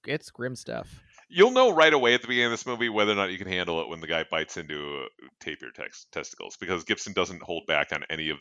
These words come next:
Speaker 2: the squish, the squirt, the slime, nothing. The
Speaker 1: He
Speaker 2: skin.
Speaker 1: loves that. He lives for the slime.
Speaker 2: <laughs> Yeah. It's all right there, and this guy's putting it in his mouth and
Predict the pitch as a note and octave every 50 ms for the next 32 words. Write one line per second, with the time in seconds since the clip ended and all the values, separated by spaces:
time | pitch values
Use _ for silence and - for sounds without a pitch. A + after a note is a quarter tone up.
0 | _ - D2+ D2 C#2 - - - - - - - G#2+ A2+ A2+ G#2+ - - - -
1 | - - _ F2+ E2 - - - - - _ - G2 G2 G2 F#2+ - _ _ _
2 | _ _ _ _ - - - - - - F2 E2+ F2 F2 F2 E2+ E2+ E2 E2 E2
3 | E2 D#2 _ _ _ - F2+ E2 D2 D2+ C#2 B1+ C2 _ _ - D#2+ - - -
4 | C3+ D#3+ E3 D#3 E3 F#3+ F3 C#3+ - C3 B2 A#2 B2 E3 F#3+ F3 F3 F#3+ F#3+ F3
5 | - - C#3+ A2+ A#2 - - A#2+ G#2 F#2+ F#2+ F#2+ - - _ _ _ _ - -
6 | - - - - - F3 - - G#3 - - F3+ - - G3 F#3 - - G3 -
7 | - G3 F3+ - - - A3 A3+ - - D#3+ D3+ - F3 D#3+ F3 F3+ F3 F3 E3
8 | - - D3+ C3 B2 A#2+ A#2 A#2 A#2 A2+ - - B2 A#2 - - - D3 - B2
9 | A#2 A2 G2+ F#2+ F2+ G2+ G2+ G2 G2 F2+ F2 - - E2 E2